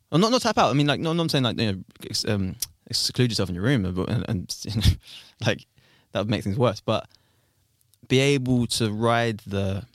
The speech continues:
natural, organic fucking terrain.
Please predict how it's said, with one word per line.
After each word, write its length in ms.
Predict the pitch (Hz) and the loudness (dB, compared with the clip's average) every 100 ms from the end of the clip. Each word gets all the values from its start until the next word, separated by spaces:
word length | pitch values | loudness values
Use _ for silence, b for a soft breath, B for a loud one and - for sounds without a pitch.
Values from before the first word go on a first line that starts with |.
| _ 107 | _ -2
natural, 760 | 120 - - 117 107 98 110 - - - _ _ _ _ _ _ _ _ - | -2 -2 -4 -4 -2 -4 -8 -14 -20 -20 _ _ _ _ _ _ _ _ -6
organic 800 | 107 98 113 113 104 - - - _ _ | -6 -2 -2 -2 -4 -8 -20 -20 _ _
fucking 520 | - 123 98 92 98 - B B B B B B B B B B B B - _ _ _ _ _ _ _ _ - | -16 -8 -4 -4 -6 -10 B B B B B B B B B B B B -20 _ _ _ _ _ _ _ _ -14
terrain. 640 | - 139 127 156 131 95 | -6 0 2 4 4 2